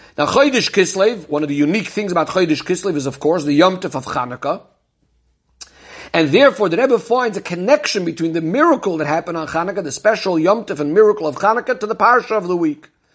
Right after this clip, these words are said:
Chanukah, as we know, is established because of the miracle that happened with a jug of oil that only had enough oil for one day, and it burnt for eight days. We find a similar thing in a connection to a pasuk in the Parsha where Yitzchak brings Rivka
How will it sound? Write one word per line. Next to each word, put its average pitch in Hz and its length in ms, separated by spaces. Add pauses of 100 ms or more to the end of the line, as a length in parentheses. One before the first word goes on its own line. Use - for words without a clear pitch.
(320)
Chanukah, 247 440
as 220 200
we 202 140
know, 214 160
is 185 80
established 185 560
because 180 400
of 175 100
the 160 60
miracle 170 720 (140)
that 156 100
happened 202 340
with 165 140
a - 20
jug 180 260
of 160 140
oil 202 240
that 170 100
only 196 220
had 175 140
enough 170 280
oil 202 220
for 180 160
one 226 260
day, 127 300 (300)
and 180 120
it 156 120
burnt 202 240
for 170 180
eight 147 240
days. 151 460 (320)
We 160 100
find 180 300
a 165 40
similar 240 680
thing 156 520
in 151 380
a 127 60
connection 175 720
to 147 160
a 139 40
pasuk 220 380
in 151 80
the 143 80
Parsha 202 420
where 160 100
Yitzchak 190 520
brings 147 260
Rivka 202 420